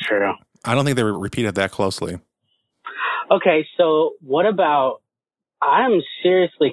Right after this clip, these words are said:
Speaker 1: curious about these dinosaurs that already left on the trucks. You know, 'cause before the, the whole thing went to crap, there were already dinosaurs that were sold,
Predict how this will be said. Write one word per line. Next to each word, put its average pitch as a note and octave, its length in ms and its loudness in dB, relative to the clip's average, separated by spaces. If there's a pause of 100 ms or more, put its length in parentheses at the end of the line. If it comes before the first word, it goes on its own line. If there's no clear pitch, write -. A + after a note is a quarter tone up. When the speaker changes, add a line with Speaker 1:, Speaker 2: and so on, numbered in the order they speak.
(100)
Speaker 1:
curious F#3 400 4
about B2+ 360 0
these A#2 220 -2
dinosaurs C3 680 2
that A#2 100 2
already A#2+ 300 4
left A#2+ 320 2
on G#2+ 160 2
the F#2+ 80 -4 (140)
trucks. - 380 0 (2250)
You D3 140 4
know, C#3+ 220 4
'cause C#3 260 0
before F3 520 2
the, C#3 420 0 (720)
the C3 120 4
whole D#3 300 4
thing D3+ 240 2
went C#3+ 300 0
to A2+ 380 2 (560)
crap, E3 460 2 (1040)
there D#3+ 140 6
were G#3 220 4
already D3 320 2
dinosaurs C#3+ 480 0
that C3 120 2
were G#2 120 -2 (120)
sold, D#3 460 2